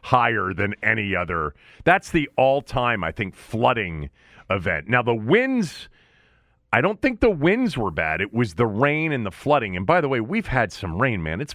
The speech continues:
pouring again this morning. I mean, you and I are recording the podcast here early today, and the reason for that is I actually have golf scheduled for this afternoon, although I don't know if I'll actually get to it because it's raining,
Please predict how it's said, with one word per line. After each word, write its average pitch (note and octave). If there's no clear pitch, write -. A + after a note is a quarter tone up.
pouring E3+
again A2+
this -
morning. G3+
I G2
mean, A#2+
you E3
and C#3+
I C3+
are A#2+
recording A2+
the F#2
podcast G#2
here E2
early G#2+
today, C#2
and F2
the F2
reason A2+
for -
that C#2+
is C#2
I F#2+
actually F#2+
have D2+
golf B2+
scheduled C#2
for -
this D#2
afternoon, F#2
although D3
I D3+
don't B3
know E3+
if C3+
I'll A#2+
actually A2+
get D#3+
to F2+
it C#2+
because F#2+
it's F2+
raining, F#2